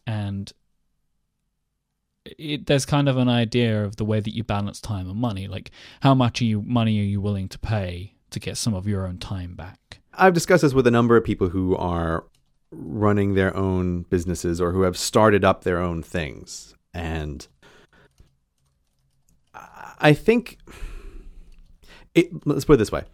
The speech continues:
Speaker 2: It should be no surprise that the kinds of people who end up creating their own businesses are also the kinds of people who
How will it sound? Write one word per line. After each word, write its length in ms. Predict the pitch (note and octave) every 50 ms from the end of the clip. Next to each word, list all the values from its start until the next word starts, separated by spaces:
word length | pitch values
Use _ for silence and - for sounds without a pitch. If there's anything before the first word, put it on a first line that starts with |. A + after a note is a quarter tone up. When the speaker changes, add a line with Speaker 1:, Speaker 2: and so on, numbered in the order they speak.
| _ _ _ _ _ _ _
Speaker 2:
It 160 | F3 F3 F3
should 180 | - F#3 F3
be 140 | D#3+ F3+ E3+
no 260 | D#3 C#3+ C#3 D3 D3
surprise 800 | C#3 - - - - - A#2 A2 G#2 F#2+ F2 E2+ D#2+ D#2 - -
that 180 | G#2+ G2+ F#2 -
the 80 | G#2
kinds 480 | - - - - B2+ D3+ E3+ E3+ D3 C3
of 140 | B2+ - -
people 560 | - A2+ G#2+ - G#2 F#2+ F#2+ F2+ E2+ - - - -
who 520 | - A2 G#2 G2+ G2 F#2 F2+ F2+ F2+ - _ _ _ _ _ _ _ _
end 320 | G#2 A2+ A#2 A#2+ A#2 G#2+
up 280 | G#2+ G2+ G2 - - - - - -
creating 640 | - - A#2 G#2+ A2 B2 C3+ C#3+ C#3 C#3 C3 B2
their 200 | A#2+ A2+ A2+ A2
own 240 | - A2 A2 G#2+ G2+
businesses 680 | F#2 G#2 G2+ F#2 F#2+ E2+ - - C2 C2 C2 - - - _ _ _ _ _ _ -
are 120 | F#2+ G2
also 300 | G#2 A#2 B2+ B2 - C3
the 100 | A2+ A2+
kinds 400 | A2+ - - G#2+ G#2 G#2 G#2 F#2+
of 120 | F#2 E2+
people 560 | - - G2+ G2 - F2+ F2 E2 D#2+ D2+ - - - - - _ _ _ _
who 560 | - - - A2 G#2 G2 F#2+ F#2 F2+ F2+ -